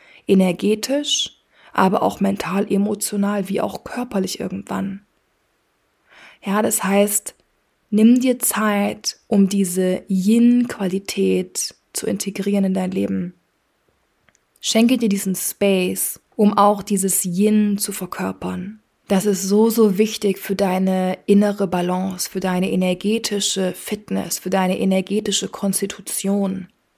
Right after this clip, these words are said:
Ansonsten wirst du irgendwann auf eine gewisse Art und Weise ausbrennen und spüren,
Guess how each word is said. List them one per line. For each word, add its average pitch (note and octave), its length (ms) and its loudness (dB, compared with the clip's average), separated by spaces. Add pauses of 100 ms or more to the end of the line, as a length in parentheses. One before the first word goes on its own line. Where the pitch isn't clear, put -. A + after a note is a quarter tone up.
(120)
Ansonsten G3+ 640 4
wirst G3+ 260 -2
du - 80 -6
irgendwann G#3 720 0
auf - 200 -12
eine F#3+ 180 0
gewisse F3+ 380 -4
Art F#3 120 -10
und F3+ 140 -8
Weise F3+ 600 -4 (100)
ausbrennen F#3 960 -2
und F#3 180 -2
spüren, G3 960 0